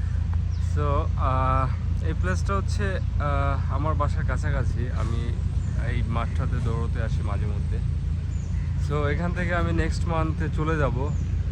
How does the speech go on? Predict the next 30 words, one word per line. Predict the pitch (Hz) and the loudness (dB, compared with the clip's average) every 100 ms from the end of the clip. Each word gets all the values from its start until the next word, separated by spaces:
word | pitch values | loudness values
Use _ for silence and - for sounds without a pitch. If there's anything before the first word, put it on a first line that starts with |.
| - | -2
So, | 113 113 113 117 | -2 -2 0 0
মিস | 127 - | 0 0
করবো | 131 123 | 0 0
এই | 120 | 0
জায়গাগুলোকে। | 117 120 117 - - - - - - - - - - - - - - - - | 0 0 0 0 0 0 0 -2 0 2 2 2 2 2 0 0 0 -2 0
তাই | 135 | 0
ভাবলাম | 147 156 170 160 | 2 2 2 2
যে | 165 165 160 | 2 2 2
জায়গাটাকে | 156 151 151 160 156 151 - - 160 | 0 0 0 0 0 0 -2 -2 0
আরেকটু, | 151 143 135 - 147 - 135 | 0 0 0 0 0 0 0
আহ, | 135 131 127 123 - - | 0 0 0 0 0 0
ভিডিও | 139 143 | 0 0
করি, | 143 139 | 0 0
আপনাদেরকে | 127 131 131 135 | 0 0 -2 -2
দেখাই। | 127 113 - - - - | -2 0 2 0 0 0
আর | - 110 - 107 | 0 0 0 0
এখন | - 127 | 0 0
আমি | 123 127 | 0 0
যাব, | 127 120 123 123 | 0 0 0 0
সামনে | 120 117 | 0 0
একটা | 117 117 | 0 0
সুপার | - 120 123 | -2 -2 -2
শপ | - 117 104 | 0 0 -2
আছে। | - - - - - - - - - - | -2 0 0 0 -2 0 0 0 0 0
তো | - - | -2 -2
সুপার | - - | 0 0
শপটা | - - - - | 0 0 0 0
থেকে, | - 214 226 113 | 0 0 0 0
আহ, | - 110 107 104 - - | 0 -2 -2 -2 -2 -2
কিছু | - | -2